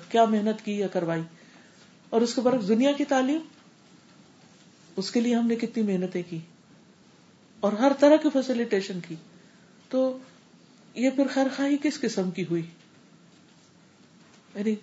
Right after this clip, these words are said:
بعض اوقات دل خون کے آنسر ہوتا ہے نا، کہ جب دنیاوی تعلیم کے لیے انسان یونیورسٹیز کو دیکھتا ہے،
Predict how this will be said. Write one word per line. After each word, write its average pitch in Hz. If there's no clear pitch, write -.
بعض 233
اوقات 269
دل 262
خون 294
کے 262
آنسر 208
ہوتا 196
ہے 208
نا، 277
کہ 226
جب 233
دنیاوی 220
تعلیم 226
کے 226
لیے 214
انسان 196
یونیورسٹیز 196
کو 208
دیکھتا 180
ہے، 180